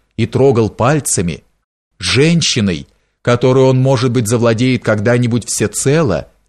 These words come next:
если ему удастся сделать себя необходимым ей. Она сидела подле него, часто усталая,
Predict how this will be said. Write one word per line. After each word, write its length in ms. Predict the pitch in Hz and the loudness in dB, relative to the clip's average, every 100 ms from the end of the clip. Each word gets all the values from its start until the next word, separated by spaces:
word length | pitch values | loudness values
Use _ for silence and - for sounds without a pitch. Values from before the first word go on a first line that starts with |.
| _ | _
если 360 | 95 113 117 117 | -4 0 0 0
ему 260 | 117 113 113 | 0 2 0
удастся 520 | 101 117 120 - 113 | 0 0 0 -2 -4
сделать 540 | 85 80 117 117 107 | -4 0 0 0 -2
себя 500 | - 98 101 117 135 _ _ | -4 -2 0 -2 -4 _ _
необходимым 840 | 110 120 113 - 120 110 120 104 | -2 0 -2 -2 -2 0 0 0
ей. 360 | 95 98 92 76 _ _ _ _ _ _ _ _ _ _ _ _ _ _ _ _ _ | -2 -2 -4 -6 _ _ _ _ _ _ _ _ _ _ _ _ _ _ _ _ _
Она 380 | 127 147 175 170 | 2 4 4 2
сидела 480 | - 160 156 156 | 0 2 2 2
подле 380 | 151 156 147 143 | 2 2 2 2
него, 540 | 143 143 143 170 175 - _ | 2 2 2 2 0 -6 _
часто 460 | - 117 113 - 117 | -2 0 0 0 -2
усталая, 840 | 104 - 123 139 151 143 139 131 | -2 -2 0 2 2 0 0 -2